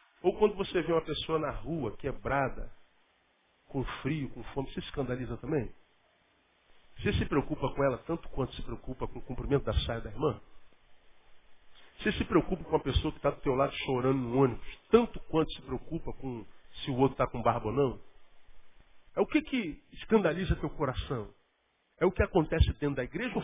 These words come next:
fora dela? Porque escandalizarmos, irmão, com o comportamento, com o exterior,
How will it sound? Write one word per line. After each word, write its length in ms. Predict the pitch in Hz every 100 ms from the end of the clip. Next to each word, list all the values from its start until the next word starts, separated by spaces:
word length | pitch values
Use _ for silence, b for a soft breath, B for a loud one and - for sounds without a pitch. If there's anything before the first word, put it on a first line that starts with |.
| -
fora 240 | 185 165 131
dela? 300 | 117 95 - - - - _ - - - _ _ _ - _
Porque 220 | - - 302
escandalizarmos, 760 | - 262 247 196 160 233 208
irmão, 160 | 165 139
com 160 | 214
o 40 | 214
comportamento, 960 | 196 185 185 - - 135 151 175 147 -
com 120 | 151
o 40 |
exterior, 720 | 147 - 165 135 117 185 147